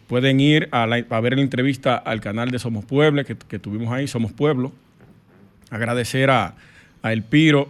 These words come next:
y a, y a Ricardo Ripoll por, por la oportunidad de que la Peña Constructiva estuvo por allá. Y a mi hermano y amigo Brea Frank, que nos reencontramos después de quince años.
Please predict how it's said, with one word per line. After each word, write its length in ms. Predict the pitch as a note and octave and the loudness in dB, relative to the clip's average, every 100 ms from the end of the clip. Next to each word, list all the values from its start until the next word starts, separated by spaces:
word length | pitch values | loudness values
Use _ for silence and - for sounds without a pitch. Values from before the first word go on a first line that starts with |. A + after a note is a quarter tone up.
| - | -4
y 120 | A2+ | -4
a, 280 | G#2+ G#2+ G2 _ - | -4 -4 -8 _ -12
y 180 | G2+ G2+ | -8 -6
a 260 | F#2+ F#2 F#2 | -6 -6 -8
Ricardo 360 | G#2+ A2 B2 A2+ | -6 -4 -2 -2
Ripoll 400 | A2 C#3+ C#3+ C#3+ | -4 -2 -2 -2
por, 360 | A2+ G2 D#2+ - _ _ _ | -6 -8 -8 -16 _ _ _
por 140 | A2 | -4
la 60 | G#2+ | -4
oportunidad 600 | G#2+ G2 G2 G#2+ B2+ C3+ | -4 -8 -6 0 2 2
de 300 | A2+ F2+ D#2+ _ _ _ _ | 0 -6 -12 _ _ _ _
que 40 | |
la 80 | G#2+ | -10
Peña 220 | A#2 A#2+ | -6 -6
Constructiva 480 | B2 A2+ A2 C#3 B2+ | -6 -8 -6 -4 -4
estuvo 240 | A2+ C3 | -4 -6
por 180 | B2 C3 | -4 -2
allá. 300 | C3 C3+ B2 - - _ _ | 2 2 0 -4 -20 _ _
Y 160 | C#3 D#3+ | 4 6
a 80 | D#3+ | 6
mi 140 | D#3 | 4
hermano 440 | C#3+ C3+ D3 D#3 | 4 4 2 2
y 60 | D3 | 2
amigo 360 | C#3 C#3+ C#3 C3 | 2 2 2 0
Brea 220 | B2+ B2 | 0 -2
Frank, 380 | - C#3 C3 A#2+ | 0 0 0 -2
que 80 | |
nos 100 | A#2+ | -4
reencontramos 720 | A2+ A2+ A#2 G#2+ A#2+ B2 B2 A2+ | -4 -4 -6 -4 -2 -2 -2 -6
después 300 | G2+ A#2 A#2 | -6 -4 -6
de 100 | A2 | -4
quince 480 | D#3 D#3+ C#3+ C3+ | -2 0 0 2
años. 540 | C3+ C3+ A#2 A2+ A2+ | 4 4 2 -4 -10